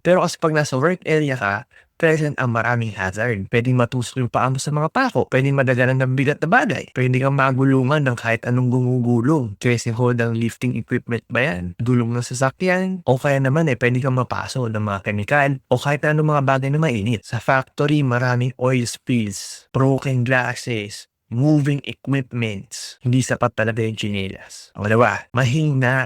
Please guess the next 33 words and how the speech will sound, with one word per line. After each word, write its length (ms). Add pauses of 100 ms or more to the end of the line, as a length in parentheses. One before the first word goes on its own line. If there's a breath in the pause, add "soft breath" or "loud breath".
at 160
madaling 560
masira 560
ang 240
mga 240
tsinelas. 880
Alam 240
niyo 240
yung 80
mga 160
rubber 400
na 160
tsinelas? 880
Wala 160
akong 160
pakialam 640
kung 160
Havaianas 720
ba 160
yan 240
o 80
kung 160
ano 240
man, 320
no? 80
Pero 320
kasi, 640
if 240
it's 320
a 80
tsinelas, 1120
it's 160
equivalent 560